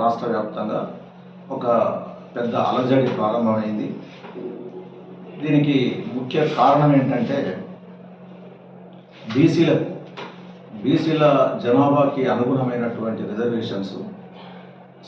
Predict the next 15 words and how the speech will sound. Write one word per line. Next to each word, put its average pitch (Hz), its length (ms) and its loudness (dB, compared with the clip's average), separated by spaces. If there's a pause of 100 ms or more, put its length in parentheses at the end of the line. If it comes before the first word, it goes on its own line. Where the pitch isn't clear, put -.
స్వాతంత్ర 131 500 2
అనంతరం 123 540 2
నుండి 104 580 -6
ఇప్పటి 127 260 -4
వరకు 113 260 0
కూడా - 160 -6
లేవు. 98 300 -4 (1900)
ఎస్సీ, 170 320 0
ఎస్టీలకి 147 720 0 (1080)
after 135 320 0
independence 113 560 -2 (800)
కాన్స్టిట్యూషన్ 135 640 2
ద్వారా 120 300 2
వాళ్ళ 135 580 4 (1000)
కుల 139 460 2